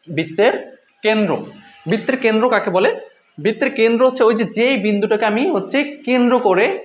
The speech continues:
আমার যে সমান দূরত্ব বজায় রেখে বিন্দুগুলো বা হচ্ছে আমি বক্ররেখাটা অঙ্কন করি, সেই যে নির্দিষ্ট বিন্দুটা, সেটা হচ্ছে বৃত্তের কেন্দ্র।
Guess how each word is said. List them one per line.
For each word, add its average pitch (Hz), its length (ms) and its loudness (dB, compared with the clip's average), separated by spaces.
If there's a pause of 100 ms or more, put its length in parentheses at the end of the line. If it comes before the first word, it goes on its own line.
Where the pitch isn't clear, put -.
(200)
আমার 175 260 2
যে 196 120 0
সমান 190 400 -2
দূরত্ব 185 320 2
বজায় 151 340 2
রেখে 170 160 -2
বিন্দুগুলো 160 520 0
বা 151 120 2
হচ্ছে 156 220 -2
আমি 160 120 -2
বক্ররেখাটা 180 600 0
অঙ্কন 165 320 -2
করি, 156 220 -2 (420)
সেই 277 320 2
যে 226 120 0
নির্দিষ্ট 190 500 -2
বিন্দুটা, 175 520 2 (380)
সেটা 208 300 0
হচ্ছে 185 240 -2
বৃত্তের 165 420 -2 (280)
কেন্দ্র। 180 260 2